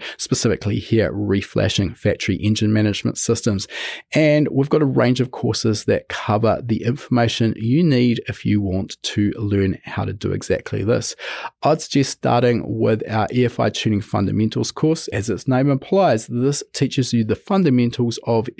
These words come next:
aftermarket and factory engine management. Essentially, how the E C U works, how fuel injection works, what we're trying to do when we're tuning the fuel tables, the ignition tables, et cetera.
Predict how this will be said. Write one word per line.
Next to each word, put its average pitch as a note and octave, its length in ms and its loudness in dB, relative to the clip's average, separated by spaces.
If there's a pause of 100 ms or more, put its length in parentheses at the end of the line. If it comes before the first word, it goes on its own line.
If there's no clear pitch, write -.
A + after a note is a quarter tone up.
(280)
aftermarket B2 640 0
and A#2 280 2
factory - 360 -2
engine G#2+ 340 -4
management. G#2 420 -4 (220)
Essentially, G#3+ 440 2
how F#3+ 220 0
the D#3+ 240 4
E B2+ 80 4
C - 200 0
U A2 120 4
works, F#2+ 200 -2
how D#3 220 0
fuel B2+ 380 2
injection G#2 640 -2
works, A2 360 0 (340)
what C#4 100 2
we're E3+ 80 4
trying D#3 300 0
to B2 80 2
do A#2 280 2
when A2 120 2
we're G#2 80 2
tuning G#2+ 320 0
the G2+ 60 -4
fuel A2 280 0
tables, G#2 420 -2
the F2 120 0
ignition F2 360 -4
tables, G2 480 -6
et F2+ 120 -10
cetera. - 520 -4